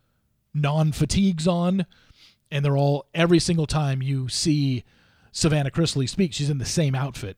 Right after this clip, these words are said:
It's gonna be the same outfit every episode because it was all shot on the same day pre-show. So that's the thing that's a little disappointing. You kinda wanna hear after they finish it, other than talking about it amongst themselves, you know, pull Des Bryant aside and say,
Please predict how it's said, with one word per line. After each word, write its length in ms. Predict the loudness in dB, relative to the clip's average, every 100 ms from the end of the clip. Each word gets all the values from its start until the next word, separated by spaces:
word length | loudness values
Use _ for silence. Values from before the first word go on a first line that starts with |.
| -8
It's 160 | -6
gonna 160 | -2 -2
be 60 | -2
the 100 | -2
same 220 | -2 -2
outfit 300 | -2 -2 -4
every 200 | -4 -4
episode 480 | -4 -4 -6 -10 -12
because 260 | -8 -8
it 120 | -8
was 160 | -10 -14 -8
all 260 | -6 -6
shot 380 | -6 -6 -6 -8
on 100 | -10
the 60 | -10
same 240 | -8 -8
day 340 | -8 -8 -10 -14 _ _ _ -8
pre-show. 520 | -4 -4 -4 -8 -12 -20 _ _ -14
So 380 | -6 -4 -6 -8 _ -20 -20 _
that's 260 | 0 0 0
the 80 | 2
thing 160 | 2
that's 140 | 2 2
a 40 |
little 100 | 2
disappointing. 440 | 0 -4 -4 -2
You 60 | -2
kinda 300 | -2 2 4
wanna 220 | 4 2
hear 420 | 0 0 0 -4 -10 _ _ _ _ _ _ _
after 400 | -6 -4 0 0
they 140 | 0 -2
finish 380 | 2 2 2 0
it, 180 | -8 -14 _ _ _ _ _ _ _ -4
other 200 | -2 0
than 140 | -2
talking 380 | -2 0 0 -2
about 200 | -2 -2
it 80 | -4
amongst 300 | -6 -6 -8
themselves, 640 | -10 -4 0 2 0 -4 -12 _ _ -6
you 100 | -2
know, 100 | -2
pull 260 | 0 -2
Des 240 | 0 0 -2
Bryant 360 | -4 -4 -6
aside 400 | -8 -6 -8 -10 -10
and 140 | -8
say, 400 | -6 -6 -6 -10